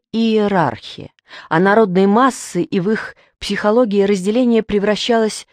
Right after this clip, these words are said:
в стихийную ненависть, в которой верность своей вере, обиды за поругание своих святынь смешивались с элементарным отталкиванием от всего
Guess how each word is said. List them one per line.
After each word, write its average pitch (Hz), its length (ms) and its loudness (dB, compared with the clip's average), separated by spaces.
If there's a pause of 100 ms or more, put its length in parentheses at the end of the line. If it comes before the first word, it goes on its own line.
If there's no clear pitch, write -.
(220)
в - 60 -14
стихийную 214 640 0
ненависть, 185 640 -2 (340)
в - 80 -20
которой 202 380 2
верность 202 440 2
своей 196 600 0
вере, 180 480 2
обиды 170 320 -2
за 170 140 -4
поругание 196 500 0
своих 180 340 -2
святынь 220 460 -4
смешивались 214 720 -4 (240)
с - 120 -4
элементарным 226 800 4
отталкиванием 190 1120 -2
от 175 140 -8
всего 202 400 -4